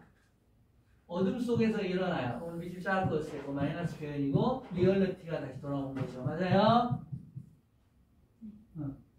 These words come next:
근데 이 리얼리티는요,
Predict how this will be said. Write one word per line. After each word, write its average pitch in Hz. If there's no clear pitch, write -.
근데 233
이 226
리얼리티는요, 214